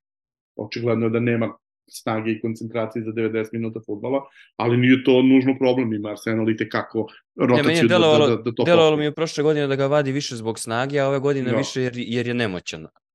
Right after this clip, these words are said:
Speaker 2: Jer
Speaker 1: E,
Speaker 2: mi Edegor deluje nemoćno u nekim,
Speaker 1: ono,
Speaker 2: nekim
Speaker 1: ono
Speaker 2: trenucima.
Speaker 1: što jeste problem je što, što Smith Rowe i posle ovoliko vremena od oporavka još uvek ne deluje kao da je adekvatna zamena. Ono što je takođe problem, to je što,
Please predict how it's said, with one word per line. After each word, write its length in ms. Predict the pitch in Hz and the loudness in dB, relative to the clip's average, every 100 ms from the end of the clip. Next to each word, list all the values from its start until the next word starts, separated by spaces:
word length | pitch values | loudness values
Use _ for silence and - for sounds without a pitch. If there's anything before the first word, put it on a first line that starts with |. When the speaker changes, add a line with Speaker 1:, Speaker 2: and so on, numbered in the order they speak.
| _ _ _ 135 127 | _ _ _ -18 -4
Speaker 2:
Jer 140 | 123 | -2
Speaker 1:
E, 40 | 127 | 0
Speaker 2:
mi 100 | 135 | 0
Edegor 280 | 143 131 | 0 -2
deluje 280 | 113 127 120 | 0 0 0
nemoćno 540 | 113 104 90 - 87 87 | -2 -4 -6 -10 -12 -8
u 40 | |
nekim, 280 | 92 - 131 | -10 -2 0
Speaker 1:
ono, 220 | 120 143 | 2 0
Speaker 2:
nekim 60 | 196 | 0
Speaker 1:
ono 100 | - - | -6 0
Speaker 2:
trenucima. 300 | 139 151 185 | 2 2 0
Speaker 1:
što 200 | 175 180 | 0 0
jeste 420 | 170 190 185 185 | 2 2 0 -2
problem 400 | 175 165 175 180 | -2 -2 -2 0
je 160 | 180 175 - | -2 -2 -4
što, 400 | 139 - 151 147 | -10 0 2 2
što 360 | 143 - 139 135 _ | -2 -2 -2 -2 _
Smith 380 | - 160 156 156 | -8 2 2 4
Rowe 420 | 156 160 147 117 - _ _ _ _ _ _ _ | 4 6 4 0 -10 _ _ _ _ _ _ _
i 220 | 151 127 - | -6 -6 0
posle 340 | 139 139 147 | 0 2 2
ovoliko 340 | 131 156 156 | 4 2 2
vremena 400 | 156 165 175 165 | 0 0 -2 -2
od 100 | 156 | -4
oporavka 480 | 156 160 156 170 165 | -4 -2 -2 -2 2
još 240 | 156 156 185 | 2 2 2
uvek 200 | 160 151 | 2 4
ne 200 | 143 147 | 2 4
deluje 280 | 160 120 | 4 2
kao 200 | 113 127 | 2 0
da 100 | 120 | 2
je 60 | 120 | 0
adekvatna 540 | 113 110 120 117 107 | 0 -4 -6 -6 -8
zamena. 500 | 101 110 135 156 180 - _ _ _ _ | -6 -4 -2 -4 -6 -10 _ _ _ _
Ono 260 | 127 143 156 | 2 2 2
što 160 | - | 0
je 80 | 143 | -2
takođe 420 | 135 - 139 143 | -2 0 2 0
problem, 400 | - 139 143 135 | 0 0 0 -2
to 160 | 131 131 | 0 0
je 60 | 127 | 0
što, 400 | - 120 117 | 0 0 0